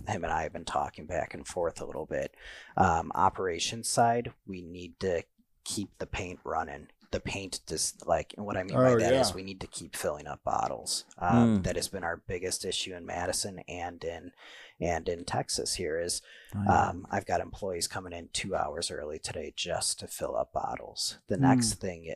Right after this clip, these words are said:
Speaker 1: is, you know, the paint, it gets slippery on the floor. You're wearing booties to protect your shoes, even though the paint is washable. Um, how do you keep people from slipping and sliding?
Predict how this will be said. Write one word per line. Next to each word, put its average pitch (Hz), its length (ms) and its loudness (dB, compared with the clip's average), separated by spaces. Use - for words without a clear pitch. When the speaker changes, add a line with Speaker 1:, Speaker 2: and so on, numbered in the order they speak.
Speaker 1:
is, 78 720 -2
you 92 100 -6
know, 80 300 0
the - 80 -4
paint, - 500 -8
it - 160 -6
gets - 240 0
slippery 87 560 -2
on 82 140 -4
the - 80 -10
floor. 95 340 -4
You're 80 180 -8
wearing 90 400 -8
booties 90 460 -6
to - 160 -6
protect - 640 -2
your 80 100 -8
shoes, 80 580 -4
even 95 240 0
though 85 100 2
the 80 80 -12
paint 82 340 -10
is 85 200 -4
washable. 71 760 2
Um, 76 480 4
how 101 160 2
do 95 60 -2
you 87 120 -10
keep - 280 -8
people - 340 -6
from 73 180 -10
slipping 85 440 -2
and - 120 -10
sliding? 76 600 0